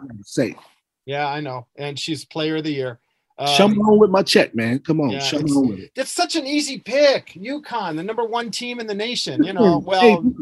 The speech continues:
Speaker 1: for some reason, we building greatness, and now you hating greatness? Man,
Speaker 2: No, it's
Speaker 1: calm
Speaker 2: just,
Speaker 1: down, man.
Speaker 2: no, you're, you're taking the easy way, but I gotta go with
Speaker 1: You're
Speaker 2: uconn.
Speaker 1: taking the easy
Speaker 2: <laughs> I gotta go with uconn also.
Speaker 1: What you,
Speaker 2: All right.
Speaker 1: what,
Speaker 2: That's
Speaker 1: don't you
Speaker 2: funny.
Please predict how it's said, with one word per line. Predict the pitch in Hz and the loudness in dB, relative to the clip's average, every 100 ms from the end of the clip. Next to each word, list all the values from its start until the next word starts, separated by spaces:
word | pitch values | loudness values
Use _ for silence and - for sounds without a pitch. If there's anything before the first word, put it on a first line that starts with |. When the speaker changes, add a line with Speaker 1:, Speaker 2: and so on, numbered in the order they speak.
| - _ _ | -14 _ _
Speaker 1:
for | 202 | 2
some | 202 269 247 | 6 6 8
reason, | 254 202 175 | 6 6 4
we | 208 226 | 4 6
building | 190 208 196 | 8 8 6
greatness, | 170 196 202 185 | 4 2 2 2
and | 165 | 4
now | 175 | 4
you | 185 185 | 4 2
hating | 165 196 185 | 2 2 4
greatness? | 208 208 208 - _ - | 4 4 -2 -6 _ -2
Man, | 247 208 | 2 4
Speaker 2:
No, | 302 330 262 180 156 | 4 4 4 4 2
it's | 170 220 | -2 -2
Speaker 1:
calm | 233 | 2
Speaker 2:
just, | 202 | 4
Speaker 1:
down, | 185 139 | 4 4
man. | 117 | 0
Speaker 2:
no, | 135 196 170 | 0 0 -4
you're, | 185 190 | -6 -6
you're | 185 196 | -6 -8
taking | 160 254 254 214 | -6 -6 -6 -6
the | 185 | -6
easy | 202 170 | -6 -6
way, | 151 143 135 | -6 -4 -4
but | 151 | 0
I | 196 | 0
gotta | 220 214 | 0 -2
go | - 240 | 2 6
with | 269 | 6
Speaker 1:
You're | 359 - | 6 2
Speaker 2:
uconn. | - 202 311 - | 2 4 4 4
Speaker 1:
taking | 226 | 6
the | 294 277 277 - | 6 6 4 2
easy | 233 254 - - | 2 0 0 -4
Speaker 2:
<laughs> | - 240 - | -12 -12 -2
I | 254 - | -2 0
gotta | 254 226 226 | 2 2 0
go | 185 214 220 | -6 -4 -2
with | 185 | -2
uconn | 202 196 - 160 165 151 | -6 -12 -10 -6 -6 -6
also. | 170 170 - - 139 _ _ - | -8 -12 -12 -16 -18 _ _ 4
Speaker 1:
What | 381 | 4
you, | 339 285 | 6 4
Speaker 2:
All | 233 | 2
right. | 269 | 2
Speaker 1:
what, | 262 294 254 - | 0 -2 -4 -6
Speaker 2:
That's | 214 - | -2 4
Speaker 1:
don't | 320 339 | 4 6
you | |
Speaker 2:
funny. | 320 | 6